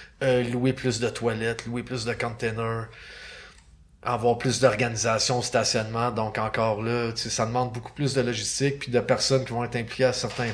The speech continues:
postes. Qu'à ce moment-là, mais on n'aura pas le choix de faire une porte pour être capable de couvrir, euh, certaines dépenses.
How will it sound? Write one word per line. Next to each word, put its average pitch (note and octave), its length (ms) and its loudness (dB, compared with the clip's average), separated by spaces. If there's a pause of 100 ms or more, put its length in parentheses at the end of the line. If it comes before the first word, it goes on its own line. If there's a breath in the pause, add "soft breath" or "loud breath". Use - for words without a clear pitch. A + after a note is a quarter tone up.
postes. C3 400 2 (880 loud breath)
Qu'à B2 140 4
ce - 160 2
moment-là, A#2 560 4
mais A#2+ 60 0
on A2+ 120 2
n'aura A2 200 0
pas A#2+ 120 4
le A2 40 2
choix C3+ 180 6
de C3 60 -2
faire B2+ 240 6
une A2+ 80 -2
porte B2+ 320 4
pour A2 120 0
être A2+ 80 -2
capable A#2 340 -2
de A2+ 60 0
couvrir, A2+ 500 -2
euh, A2 60 -2
certaines A2 400 -4
dépenses. G#2+ 520 -6